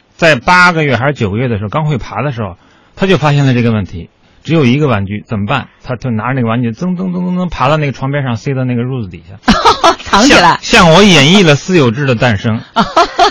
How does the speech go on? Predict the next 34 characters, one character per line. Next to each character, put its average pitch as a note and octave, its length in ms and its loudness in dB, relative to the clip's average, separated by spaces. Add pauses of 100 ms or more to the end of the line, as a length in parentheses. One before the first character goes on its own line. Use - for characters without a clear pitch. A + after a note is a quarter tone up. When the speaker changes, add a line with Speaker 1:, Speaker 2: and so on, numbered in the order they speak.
(200)
Speaker 1:
就 F#4 80 0
他 G#3 140 2
有 E3 120 6
这 G3+ 80 4
种 F3 140 6
财 G3+ 280 2
产 E3+ 160 2
的 A#2+ 100 0
概 C3+ 140 0
念。 A#2 200 0 (240)
Speaker 2:
嗯。 A3+ 300 0
Speaker 1:
然 F#3+ 180 4
后 A3+ 160 4
这 G3+ 180 4
个， D3+ 460 2 (180)
这 F#3 140 0
个， D3+ 200 0
所-， F#3 280 -2
因 A3+ 120 2
为 B3 80 4
他， A3 240 0 (100)
他 B3 120 0
觉 A3 120 2
得 A#3 100 4
这 A#3 100 2
个 A3+ 60 0
世 A#3+ 160 -4
界 G#3 100 2
上 F3+ 80 4
还 F3+ 120 2
有 G3 60 2
另 A#3 200 4
外 E3 140 4
一， C#3 180 -4